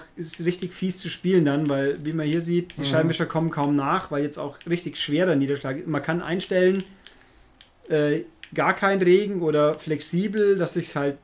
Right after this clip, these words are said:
Speaker 1: ein bisschen wandelt oder halt stark, mittel, leicht. Ich hab
Speaker 2: Mhm.
Speaker 1: jetzt natürlich stark
Speaker 2: Mhm,
Speaker 1: genommen,
Speaker 2: okay.
Speaker 1: damit ich's mal zeigen kann. Und wie man unschwer kennt, stelle ich mich grad an wie der Depp.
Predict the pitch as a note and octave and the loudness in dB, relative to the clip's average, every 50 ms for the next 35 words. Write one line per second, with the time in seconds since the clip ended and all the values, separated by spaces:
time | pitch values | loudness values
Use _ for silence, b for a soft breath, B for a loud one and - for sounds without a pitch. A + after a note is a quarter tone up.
0 | _ D#3 D3 D#3+ D#3+ - F3 D#3 D3 D3 D3 C#3+ D3 - - - - - _ _ | _ -8 -6 -6 -4 -2 -2 0 0 0 0 -2 -2 -6 -10 -16 -18 -20 _ _
1 | _ - - D#3+ D3 C3+ D#3+ G3+ G#3 G#3+ G#3+ G#3+ - - - - - - D3 D3+ | _ -18 -8 -4 -2 0 0 2 4 4 4 4 2 -4 -16 -18 -10 -6 -4 -2
2 | D#3+ D#3+ E3 D#3+ D#3 D#3+ D#3 - - - - - - - - - D3 C3 C3+ - | 0 0 2 2 2 0 0 -4 -10 -18 -20 -16 -14 -12 -8 -6 -4 -4 -2 -2
3 | D#3 D#3 D#3+ D#3+ E3+ D#3+ D#3 D3+ D#3 D3+ D3+ D3+ - - _ - C#3+ C3 B2+ C3 | -2 -2 -2 -2 -2 -2 -2 -2 -2 -2 -4 -6 -10 -16 _ -4 -2 -2 0 0
4 | C#3 C3 B2 B2 A#2+ D#3 D#3 E3+ A#2 A#2+ D#3 C3 D3 C#3+ C3+ - - C3 A#2+ C3 | -2 -2 -2 -2 -2 -2 -2 -4 -4 -6 -6 -6 -6 -8 -8 -8 -6 -6 -4 -4
5 | D#3 E3+ - - B B B B B B B - B2 B2 B2 - - C#3+ C#3+ D3+ | -4 -4 -6 -12 B B B B B B B -10 -8 -6 -2 0 0 2 2 2
6 | E3+ E3+ D#3 D3 D3 D3 - C#3+ C3 - - B2 C#3 D#3+ D#3+ D#3 D3 C#3+ C#3 C#3 | 2 2 2 2 0 -2 -4 -6 -6 -6 -4 -4 -4 -4 -4 -4 -2 -2 -2 -2
7 | C#3 C3+ C3 C3 D3 D#3 - - C3+ C3+ C3 - C#3 C#3+ C#3 - - C#3 C#3 C3 | -2 -2 -2 -4 -6 -6 -6 -6 -6 -6 -6 -6 -6 -6 -6 -6 -6 -6 -4 -4
8 | C#3 C3 - - B2+ B2 A#2+ C3+ C#3+ C3+ B2+ A#2 A#2+ A2 A#2 B2 D3 - B | -6 -8 -8 -10 -10 -8 -6 -6 -6 -4 -4 -6 -6 -8 -8 -10 -10 -12 B